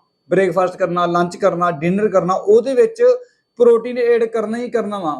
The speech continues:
ਹੁਣ ਤੁਸੀਂ ਕਹੋਗੇ ਕਿ ਵੀਰ ਜੀ ਅਸੀਂ ਤਾਂ ਮਤਲਬ ਜਿਹੜੇ ਡੱਬੇ ਵਾਲੇ ਪ੍ਰੋਟੀਨ ਆ ਉਹ ਨਹੀਂ ਖਾ ਸਕਦੇ ਹੈਗੇ, ਕੋਈ ਦਿੱਕਤ ਨਹੀਂ, ਨਾ ਖਾਓ, ਹਨਾ। ਤੁਸੀਂ ਕੀ ਕਰੋ, ਜੇ ਤਾਂ ਤੁਸੀਂ ਨੌਨ ਵੈਜ ਖਾ ਲੈਂਦੇ ਹੋ, ਨੌਨ ਵੈਜ ਦੇ ਵਿੱਚ ਤੁਸੀਂ ਆਂਡੇ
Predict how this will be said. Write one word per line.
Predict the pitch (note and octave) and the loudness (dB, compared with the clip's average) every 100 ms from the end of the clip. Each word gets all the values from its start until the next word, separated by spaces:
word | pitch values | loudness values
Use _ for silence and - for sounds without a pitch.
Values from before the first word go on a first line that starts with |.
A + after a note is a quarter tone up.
| C3+ | -4
ਹੁਣ | G#3+ | -4
ਤੁਸੀਂ | B3 A#3 | 0 0
ਕਹੋਗੇ | A3+ A3+ A3+ A3+ | 2 0 0 -4
ਕਿ | A#3 | -2
ਵੀਰ | A3 A3 | 0 0
ਜੀ | A#3+ A#3+ | 2 0
ਅਸੀਂ | F#3+ A3+ | 2 -2
ਤਾਂ | |
ਮਤਲਬ | G#3+ G#3 | -2 -2
ਜਿਹੜੇ | G#3 A3 | 2 4
ਡੱਬੇ | G3+ F#3 G3 | 4 2 2
ਵਾਲੇ | G3+ | 2
ਪ੍ਰੋਟੀਨ | G3+ G3 F#3+ G3 | 0 -2 -2 -6
ਆ | |
ਉਹ | G#3+ | -6
ਨਹੀਂ | G3+ G#3+ | -6 0
ਖਾ | G#3 | 0
ਸਕਦੇ | F#3+ F#3 F#3 F3+ | 0 -4 -4 -4
ਹੈਗੇ, | G3 | -4
ਕੋਈ | - E3 | -2 -4
ਦਿੱਕਤ | D#3 - - G#3+ | -4 -12 -8 -4
ਨਹੀਂ, | G#3 | -2
ਨਾ | D3 | -2
ਖਾਓ, | C3 C3 C3+ E3 | 0 2 2 0
ਹਨਾ। | G3+ - - _ _ _ | -4 -8 -16 _ _ _
ਤੁਸੀਂ | A#3+ A3 A3 | 4 4 4
ਕੀ | C4 | 4
ਕਰੋ, | A3+ A3+ - - _ _ _ _ _ _ _ _ | 4 4 4 0 _ _ _ _ _ _ _ _
ਜੇ | D#3 F#3+ G#3+ | 0 2 2
ਤਾਂ | A#3+ | 0
ਤੁਸੀਂ | A#3 B3+ | 0 0
ਨੌਨ | A#3 A3 G#3 | 2 0 0
ਵੈਜ | G#3 G3+ | 0 0
ਖਾ | F3+ F3 | 0 -2
ਲੈਂਦੇ | E3 D#3+ | -2 -6
ਹੋ, | C#3+ C3 D#3+ | -8 -8 -4
ਨੌਨ | G#3+ A3+ | -2 2
ਵੈਜ | A3 F#3+ | 2 4
ਦੇ | G#3+ | 0
ਵਿੱਚ | F#3+ | -2
ਤੁਸੀਂ | F#3 F#3 A3 | -8 -6 -2
ਆਂਡੇ | F3+ E3+ | 0 0